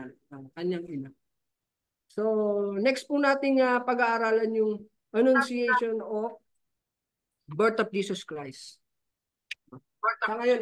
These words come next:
ito po, dito po muna natin tatapusin yung ating Bible study. Sa next, ah,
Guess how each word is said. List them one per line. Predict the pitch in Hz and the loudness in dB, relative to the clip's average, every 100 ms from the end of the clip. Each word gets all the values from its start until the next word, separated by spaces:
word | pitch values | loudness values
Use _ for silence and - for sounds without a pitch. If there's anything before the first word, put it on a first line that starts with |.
| 208 | -2
ito | 208 | -4
po, | 214 190 | -4 -6
dito | 208 202 | -6 -8
po | 202 | -8
muna | 196 185 | -6 -6
natin | 180 175 175 175 | -8 -8 -10 -10
tatapusin | 175 170 175 170 175 156 | -10 -10 -10 -6 -6 -6
yung | 147 | -8
ating | 160 165 160 | -12 -10 -8
Bible | 165 165 | -8 -10
study. | 165 190 175 151 - _ _ _ _ | -10 -10 -10 -12 -16 _ _ _ _
Sa | _ - 220 | _ -6 0
next, | 262 262 - | 0 0 0
ah, | 240 220 220 | 2 2 0